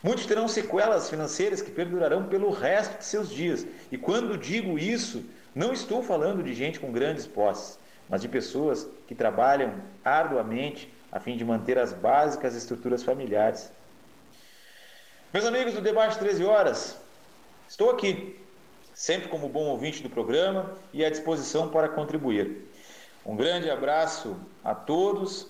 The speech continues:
e precisamos nos unir cada vez mais para salvarmos quem de nós necessita e para construirmos juntos a Pelotas que a gente quer. Afinal, após os escombros do coronavírus, teremos muito trabalho pela frente.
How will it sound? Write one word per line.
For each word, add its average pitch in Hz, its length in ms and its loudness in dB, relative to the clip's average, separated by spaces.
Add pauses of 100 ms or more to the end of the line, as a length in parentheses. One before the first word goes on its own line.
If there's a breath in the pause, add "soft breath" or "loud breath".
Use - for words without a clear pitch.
(140)
e 120 840 2 (720)
precisamos 190 420 2
nos 220 160 0
unir 175 460 0
cada 139 180 2
vez 165 200 0
mais 123 420 2 (460 loud breath)
para 113 160 6
salvarmos 127 520 2
quem 135 200 -2
de 120 100 -6
nós 123 320 4
necessita 117 800 -2 (240 loud breath)
e - 40 -8
para 170 200 4
construirmos 180 640 0
juntos 180 560 -2 (180)
a 131 80 2
Pelotas 143 520 2
que - 100 -4
a 139 60 2
gente 143 240 -6
quer. - 500 0 (800 loud breath)
Afinal, 165 840 2
após 165 440 2
os 151 120 -4
escombros 185 720 0
do 139 100 -2
coronavírus, 151 800 0 (320)
teremos 131 480 0
muito 107 460 -2
trabalho 143 380 2
pela 131 180 0
frente. - 400 -10